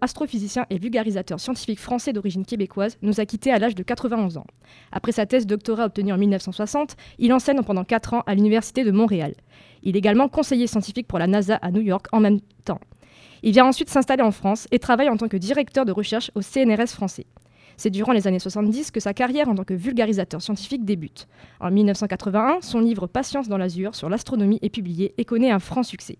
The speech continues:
Reeves va entraîner de s-, nombreuses conférences publiques et participer à des émissions de télévision pour partager ses connaissances en astronomie et les partager au grand public. Touché également par la cause envi-, environnementale, il milite pour cette dernière à partir des années deux mille.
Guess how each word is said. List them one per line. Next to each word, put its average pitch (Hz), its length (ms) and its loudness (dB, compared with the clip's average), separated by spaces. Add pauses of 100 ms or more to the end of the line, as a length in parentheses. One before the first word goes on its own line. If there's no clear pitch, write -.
(500)
Reeves 262 280 -2
va 190 120 -4
entraîner 220 380 0
de 196 120 -4
s-, - 260 -8
nombreuses 233 320 2
conférences 208 360 -2
publiques 196 460 -6
et 214 60 -4
participer 226 420 -2
à 262 80 4
des 196 220 0
émissions 220 260 -2
de 196 60 0
télévision 202 520 -4
pour 190 200 -10
partager 220 400 -2
ses - 100 -14
connaissances 220 420 -4
en 190 120 0
astronomie 190 500 -4 (340)
et 285 100 2
les 240 80 2
partager 214 420 -2
au 240 40 -2
grand 220 120 -2
public. - 400 -14 (480)
Touché 277 240 0
également 240 320 4
par 190 120 -2
la 180 120 -2
cause 240 180 0
envi-, 196 220 0 (160)
environnementale, 208 680 -2 (540)
il 208 160 0
milite 254 280 2
pour 214 120 -6
cette 202 160 -2
dernière 233 300 2
à - 60 0
partir 202 260 -2
des 208 80 0
années 220 140 2
deux 202 160 -2
mille. 165 240 -4